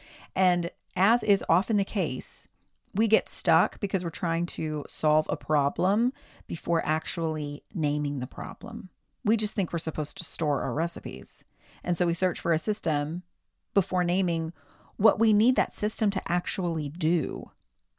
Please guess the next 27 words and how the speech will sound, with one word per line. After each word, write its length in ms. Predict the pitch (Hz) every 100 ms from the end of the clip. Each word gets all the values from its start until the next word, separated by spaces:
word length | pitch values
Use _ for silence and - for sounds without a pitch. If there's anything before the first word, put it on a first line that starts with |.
| -
So 400 | - 165 151 156 - - _ _
recipe 320 | - 208 - 165
storage 360 | - 156 147
is, 120 | 143
like, 180 | 135 135 -
a 80 | 147
lot 180 | 147
deeper 280 | 156 160 -
than 100 | -
we 80 | -
thought. 280 | - 175 - - - - -
So 180 | - 240
let's 240 | 220 -
start 340 | - 277 262 262
with 280 | 202 196 -
why 720 | 175 170 170 175 175 175 170
you 180 | 175 170
want 200 | 156 -
to 100 | 180
store 260 | - 156
recipes. 800 | 147 143 - - - - 190 - - _ _ _ _
Here 300 | - 208 202
are, 520 | - 170 170 165 165 - _ -
uh, 260 | 165 147
some 200 | - 160
likely 500 | 151 139 - 131 147 -
possibilities. 720 | - - - - - - -